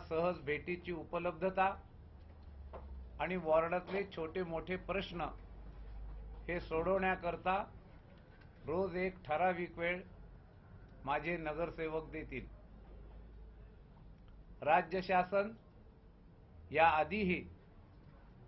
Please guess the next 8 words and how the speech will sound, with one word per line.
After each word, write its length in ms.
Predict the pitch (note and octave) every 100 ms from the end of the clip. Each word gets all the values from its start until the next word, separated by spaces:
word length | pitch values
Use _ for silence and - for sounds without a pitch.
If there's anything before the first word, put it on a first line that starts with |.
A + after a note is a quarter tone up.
| - - - -
महापालिकेत 880 | B2+ D3 F3 F#3 F3+ E3+ F3+ F#3+ F#3 -
सत्ता 340 | D#3 - F3
नसताना 640 | E3 E3 - F#3 F#3 F#3+ G#3 - - - - - - - - - - -
पुणेकरांच्यासाठी 1160 | D#3 F3+ F#3 F3+ F3+ F3+ E3+ E3+ E3 D#3 F3+ F#3+ - - - - - - - - - - - - A2+
भरपूर 480 | C3+ D3 - A3+ G3+
मदत 420 | E3+ E3+ F3+ F3+
करत 280 | E3 E3+ F3+
होतं 380 | F3 E3+ F#3+